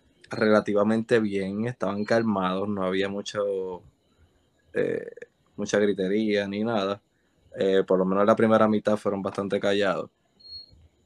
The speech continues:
Luego ya para la segunda mitad, eh, comenzaron, pues, los gritos de defensa. Este, hubo uno, <laughs> yo debo decir que, sin mentirte, yo debía haber estado como algunos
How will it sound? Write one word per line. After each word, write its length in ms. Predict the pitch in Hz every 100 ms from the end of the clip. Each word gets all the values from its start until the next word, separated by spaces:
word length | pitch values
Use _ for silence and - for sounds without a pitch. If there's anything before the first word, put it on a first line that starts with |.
| _ - -
Luego 320 | 98 104 107
ya 160 | 110 117
para 160 | 117
la 100 | 117
segunda 360 | 110 95 95 107
mitad, 580 | 113 - 98 104 110 -
eh, 240 | 101 98
comenzaron, 540 | 104 92 95 95 104 104
pues, 160 | 101
los 100 | 101
gritos 560 | 92 104 110 107 98 98
de 100 | 98
defensa. 920 | 95 - 104 104 104 - 98 95 95 _ _ - - - -
Este, 580 | 92 92 - - 95 92 -
hubo 300 | 104 113 117
uno, 520 | 120 123 123 120 113 117 _ _
<laughs> 760 | - - - 160 185 170 190 185 - - -
yo 260 | 104 117 123
debo 240 | 139 143
decir 360 | 139 135 139 135
que, 460 | 120 107 104 104
sin 220 | 104 113
mentirte, 760 | 107 107 107 135 127 - 101 104 _ _ _ _ _ _ - -
yo 240 | 101 104
debía 280 | 110 113 123
haber 200 | 123 120
estado 680 | 120 - 117 117 117 117 107 -
como 240 | 107 104
algunos 840 | 98 95 98 107 113 113 113 113